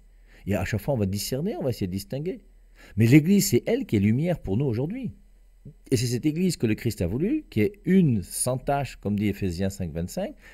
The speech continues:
qui est là pour nous éclairer et pour nous donner la vérité de la parole de Dieu, pour nous permettre de discerner. Et l'Église a discerné en l'an quatre cents. Ces livres-là, il y a certains qui sont inspirés par Dieu, d'autres qui ne sont pas inspirés par Dieu. Ce qui montre bien que l'Église a autorité sur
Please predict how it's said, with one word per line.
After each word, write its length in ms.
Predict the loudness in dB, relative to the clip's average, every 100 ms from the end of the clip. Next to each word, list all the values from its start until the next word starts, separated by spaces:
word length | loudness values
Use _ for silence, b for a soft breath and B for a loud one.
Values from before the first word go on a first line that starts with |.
| B
qui 180 | -2 0
est 40 | 2
là 240 | 0 -4
pour 220 | -4 0
nous 180 | 0 0
éclairer 400 | 0 -2 -4 -4
et 80 | -6
pour 160 | -2 0
nous 100 | 0
donner 240 | -2 -2
la 160 | -2 -2
vérité 420 | -2 -4 -4 -4
de 60 | -4
la 80 |
parole 320 | -4 -6 -4 -6
de 60 |
Dieu, 280 | -4 -4 -4 B B -6
pour 100 | -4
nous 80 | 0
permettre 260 | 0 0
de 60 | -4
discerner. 640 | -6 -6 -6 -4 -4 -6 B B 0
Et 80 |
l'Église 240 | 0 2 2
a 40 |
discerné 480 | 0 -2 -2 0 -2 -2
en 100 | -4
l'an 120 | -4
quatre 260 | -6 -6
cents. 300 | -4 -2 -4 b b -8
Ces 220 | 0 2
livres-là, 440 | 2 0 2 0 -2
il 60 |
y 20 | -4
a 40 |
certains 300 | -4 -4 -4
qui 80 | -2
sont 140 | -2
inspirés 260 | -2 -4 -2
par 160 | -2
Dieu, 160 | 0 -2
d'autres 240 | -2 -4
qui 60 | -4
ne 40 |
sont 120 | -6 -4
pas 100 | -4
inspirés 320 | -4 -6 -6
par 160 | -6
Dieu. 220 | -4 -6 -6 B B
Ce 80 | -2
qui 100 | 0
montre 180 | 2 0
bien 140 | -2
que 140 | -2
l'Église 400 | -4 -2 -2 -2 -6
a 140 | -6 0
autorité 640 | 0 0 -2 -2 -2 -4 -6
sur 680 | -10 -8 0 2 2 -2